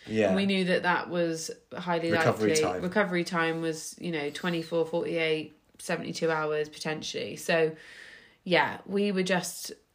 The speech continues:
Speaker 2: a little bit apprehensive about having the C-section. And if we could avoid it, we wanted to avoid it, didn't we?
Speaker 1: Yeah.
Speaker 2: Um, yeah, and, s-, you know, C-sections are not easy, and th-, they're, the recovery's, you know, really hard. So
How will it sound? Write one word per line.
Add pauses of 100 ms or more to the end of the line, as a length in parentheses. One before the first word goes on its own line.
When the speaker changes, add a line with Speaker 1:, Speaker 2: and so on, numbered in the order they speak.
(160)
Speaker 2:
a
little
bit
apprehensive
about
having
the
C-section.
And
if
we
could
avoid
it,
we
wanted
to
avoid
it,
didn't
we?
Speaker 1:
Yeah. (440)
Speaker 2:
Um, (880)
yeah,
and, (160)
s-,
you
know,
C-sections
are
not
easy,
and (140)
th-,
they're,
the
recovery's, (140)
you
know, (800)
really
hard.
So